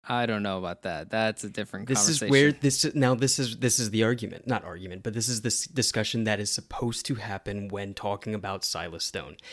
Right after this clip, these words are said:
Speaker 2: And in this moment, perfectly, like you were saying, it flips the perspective. We're not in the perspective of a hero here. This is Silas Stone, mad scientist. I'm going to turn my kid into Frankenstein's monster.
Speaker 1: For what
Speaker 2: Tech
Speaker 1: reason?
Speaker 2: noir Frankenstein monster.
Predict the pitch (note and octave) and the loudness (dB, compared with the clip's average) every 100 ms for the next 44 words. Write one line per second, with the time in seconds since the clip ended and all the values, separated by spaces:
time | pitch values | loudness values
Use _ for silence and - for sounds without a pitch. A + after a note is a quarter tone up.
0 | - - A2+ A2 C3 - A#2+ A2+ A2 - | -10 -2 2 2 2 2 2 0 0 0
1 | B2+ - - F#2 F#2 F#2 G#2 G2 - A2 | 0 -2 -6 -8 -8 -8 -6 -4 -2 -2
2 | G2+ - G#2+ - C#3+ - - G#2+ G2+ - | -4 -6 -10 -4 -2 -2 -2 -4 -4 -6
3 | F2+ F2+ - - - - - G#2+ C3 G3+ | -6 -8 -10 -12 -16 -20 -16 -2 2 2
4 | G#2+ G#2+ G#2 A#2+ F#2+ A2 G2 - G#2 - | 0 -2 0 -2 -4 -8 -6 -4 -4 -2
5 | A2 - G2 - - F#2+ F#2 - - A#2+ | -4 -6 -12 -12 -10 -8 -8 -8 -4 -2
6 | A2+ F#2+ - - - - - _ - - | -2 -4 -10 -12 -14 -16 -20 _ -20 -20
7 | _ A2 C3 C#3+ C3+ F2+ - - - G#2+ | _ -2 0 0 -2 -6 -4 -2 0 0
8 | A#2 - A2 G#2+ G#2 F#2 F2+ G2 G#2 - | 0 0 0 0 -2 -4 -2 0 0 -2
9 | - G2 F#2+ F2 - - - - G#2+ A2 | -2 -2 -4 -6 -10 -6 -6 -4 -2 0
10 | G#2 G#2 G#2+ - - - A2 G2+ G2+ G2 | 0 -2 -4 -8 -6 -2 0 0 -4 -4
11 | G2+ G2 F2 - F#2 F#2+ F#2+ - - E2+ | -6 -6 -8 -10 -8 -8 -6 -8 -6 -8
12 | E2 E2+ E2+ F#2 - - - - _ _ | -8 -10 -10 -8 -6 -8 -12 -18 _ _
13 | _ _ _ _ _ _ _ _ _ D3 | _ _ _ _ _ _ _ _ _ 0
14 | C#3 C3+ C3+ - - C3 A2 F2+ D#2 - | 2 2 0 -2 0 0 0 -2 -4 -6
15 | - G2+ - - - E2 A#1+ - - | -8 -8 -8 -10 -10 -12 -12 -14 -14